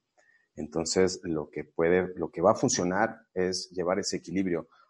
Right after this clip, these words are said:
a través de nuestra conciencia, a través del observador. Debemos llevar este equilibrio en, en todo lo que hacemos, en todo lo que actuamos y en todo lo que pensamos.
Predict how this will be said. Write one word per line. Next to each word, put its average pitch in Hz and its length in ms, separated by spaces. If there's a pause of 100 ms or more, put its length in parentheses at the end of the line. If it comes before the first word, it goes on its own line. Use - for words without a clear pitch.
a 90 120
través 95 300
de 107 100
nuestra 87 400
conciencia, 95 720
a 85 100
través 87 280
del 95 140
observador. 85 680
Debemos 87 380
llevar 85 300
este 85 220
equilibrio 85 640 (460)
en, 76 260
en 73 460
todo 107 200
lo 98 120
que 90 100
hacemos, 107 640
en - 80
todo 110 220
lo 107 120
que 82 120
actuamos 101 680
y 92 100
en 85 120
todo 123 160
lo 107 100
que - 120
pensamos. 78 480